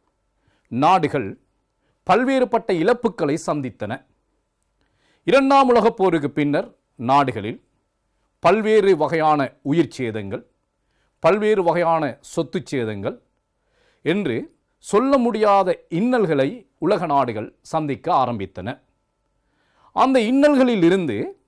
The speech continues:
உலக நாடுகள் தனித்து விடுதலை பெற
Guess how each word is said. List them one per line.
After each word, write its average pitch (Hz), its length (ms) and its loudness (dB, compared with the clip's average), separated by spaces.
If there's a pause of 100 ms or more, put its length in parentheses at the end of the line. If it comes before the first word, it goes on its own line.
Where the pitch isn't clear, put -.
(320)
உலக 262 300 2
நாடுகள் 170 500 0 (840)
தனித்து 254 520 2
விடுதலை 247 480 2
பெற 208 220 0